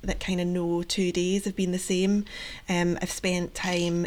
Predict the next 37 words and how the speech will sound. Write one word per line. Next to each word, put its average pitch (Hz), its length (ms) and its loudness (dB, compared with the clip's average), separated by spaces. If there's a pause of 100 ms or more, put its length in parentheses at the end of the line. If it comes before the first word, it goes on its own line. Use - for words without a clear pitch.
um, 170 200 -4
speaking 185 460 -2
to 196 100 -4
people 175 440 -2
in 180 180 -2
lots - 220 -4
of 185 80 -6
different - 280 -6
charities 185 840 -2
that - 140 -8
support 196 540 0
young 190 200 0
people 202 260 -2
and 190 100 0
young 185 140 0
adults, 196 640 -2
um, 170 200 -2
such - 220 -4
as - 80 -2
Trek - 300 -4
Stock 175 460 -2
and 175 100 -2
Young 170 140 0
Lives 170 280 -4
versus 170 300 -4
Cancer. 196 600 -4 (1080)
Spent - 300 -2
a - 60 0
lot 190 200 2
of 190 60 -2
time 180 280 -2
speaking 190 320 -6
to - 100 -6
young 185 240 -2
people, 180 520 0 (400)
um, 170 240 0
reading, 180 640 2